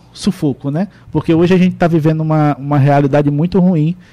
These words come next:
não só na matemática, mas nas outras áreas, né? É o problema da depressão, né? É, muita gente estudando, não consegue obter os resultados naquele tempo, e aí fica com deprimido,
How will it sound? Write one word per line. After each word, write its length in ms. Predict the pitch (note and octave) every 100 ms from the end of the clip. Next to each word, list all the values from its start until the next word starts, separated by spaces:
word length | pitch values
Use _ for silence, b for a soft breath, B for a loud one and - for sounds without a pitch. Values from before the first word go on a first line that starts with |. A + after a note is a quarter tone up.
| B B B -
não 140 | B3+
só 180 | - B3+
na 80 | C4+
matemática, 580 | C4+ C#4 A3+ D3+ -
mas 140 | D3+ D3+
nas 160 | D#3
outras 300 | D#3 D#3+ F#3
áreas, 260 | D3 A#2 A#2
né? 260 | C#3+ F#3+ C3
É 80 |
o 280 | B2 B2 B2
problema 320 | - C#3 C3+ C#3
da 60 |
depressão, 580 | C#3 C#3+ E3+ D#3 A#2+ A2
né? 160 | B2 F3+ b b b b _
É, 480 | A2+ A2+ A2+ A2 A2+
muita 360 | A#2 B2+ C#3 C3
gente 200 | C3 B2+
estudando, 460 | - D3+ C3 D#3+
não 160 | D3+ C#3+
consegue 460 | - C3+ - B2+ C3
obter 340 | B2+ B2+ C3
os 100 | B2+
resultados 480 | B2+ B2 A#2+ B2 B2+
naquele 320 | B2+ - C3
tempo, 460 | - C3+ D#3+ F3+ - b b b -
e 220 | - B2+ B2+
aí 640 | B2 B2+ C#3+ E3 D#3+ D3+
fica 300 | B2+ C#3 C3
com 120 | -
deprimido, 1040 | C3+ B2 B2 B2 B2+ D#3 D#3 C3 B2+ A#2